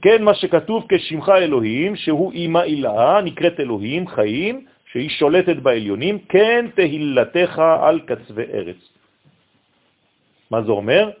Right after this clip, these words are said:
כמו שהשם שלך למעלה אלוהים, אנחנו רוצים שיתגלה אותו דבר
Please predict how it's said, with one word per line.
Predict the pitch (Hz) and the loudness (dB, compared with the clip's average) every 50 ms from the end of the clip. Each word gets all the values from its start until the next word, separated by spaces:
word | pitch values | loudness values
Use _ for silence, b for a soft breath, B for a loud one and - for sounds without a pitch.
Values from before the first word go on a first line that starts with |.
| _ _ _ _ _ _ _ _ _ _ _ | _ _ _ _ _ _ _ _ _ _ _
כמו | - 131 127 151 190 233 226 208 180 - | 0 0 2 4 6 6 6 6 4 2
שהשם | - 156 143 131 - - 190 185 151 | 2 2 2 2 2 2 2 2 2
שלך | - 156 139 127 143 143 135 | -2 -6 -6 -2 0 2 2
למעלה | 135 139 139 151 147 139 131 123 123 | 2 2 4 4 4 4 6 4 4
אלוהים, | 117 110 110 113 127 185 233 240 202 | 2 2 0 -2 -2 -2 -2 0 0
אנחנו | 185 180 - 180 160 | 0 0 -2 -4 -4
רוצים | 147 147 - 170 170 | -4 -6 -6 -8 -8
שיתגלה | - - 135 123 113 113 117 127 | -8 -10 -12 -8 -6 -4 -2 -2
אותו | 123 113 113 123 120 | -2 -2 -4 -6 -6
דבר | 113 104 92 113 113 | -6 -4 -4 -6 -6